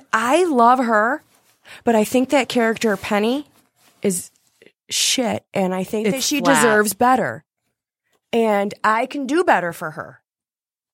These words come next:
Speaker 2: I like that.
Speaker 1: I wanna do, I wanna, I wanna do good by her. That's how I feel.
Speaker 2: <laughs>
Speaker 1: And I would love to write her, like, her own role. I, I don't have anything in my head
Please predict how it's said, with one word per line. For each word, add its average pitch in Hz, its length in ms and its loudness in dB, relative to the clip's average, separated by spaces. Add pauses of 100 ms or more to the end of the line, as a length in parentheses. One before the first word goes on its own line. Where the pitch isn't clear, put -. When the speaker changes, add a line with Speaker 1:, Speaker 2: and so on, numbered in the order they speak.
(380)
Speaker 2:
I 285 120 -2
like 440 220 -4
that. 131 360 -4 (160)
Speaker 1:
I 254 180 2
wanna 302 280 2
do, 277 400 -4
I 240 120 -4
wanna, 285 380 -4
I 226 100 -8
wanna 302 200 -2
do 311 320 0
good 254 260 2
by 208 220 4
her. 190 400 -2 (280)
That's 311 340 0
how 330 120 4
I 262 240 0
feel. 226 440 -6
Speaker 2:
<laughs> 269 60 -12 (600)
Speaker 1:
And 220 100 2
I 240 160 4
would 240 80 -4
love 254 200 2
to 277 60 -2
write 233 280 0
her, 208 340 -2
like, 190 200 -6
her 190 200 -6
own 208 240 -2
role. 202 580 0 (240)
I, 226 260 2
I 226 120 0
don't 262 160 2
have 254 160 0
anything 240 380 -4
in 190 200 -2
my 175 160 -2
head 175 320 -2